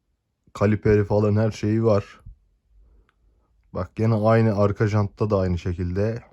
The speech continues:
Jantlar detaylı gerçeğiyle birebir. Spoiler'ı falan şu şekilde göstereyim. Honda Civic Type R, egzozlar,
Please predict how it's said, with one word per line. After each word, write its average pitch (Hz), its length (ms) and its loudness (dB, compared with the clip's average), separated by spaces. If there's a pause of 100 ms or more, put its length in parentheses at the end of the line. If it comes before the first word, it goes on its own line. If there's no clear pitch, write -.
(140)
Jantlar 113 600 2
detaylı 107 440 2
gerçeğiyle 104 680 0
birebir. 101 420 -2 (1700)
Spoiler'ı 101 680 -2
falan 98 440 -2
şu - 160 -20
şekilde 92 420 -6
göstereyim. 92 600 -6 (1400)
Honda 98 320 -2 (160)
Civic 98 280 -2 (180)
Type 101 360 0
R, 101 460 -4
egzozlar, 101 600 0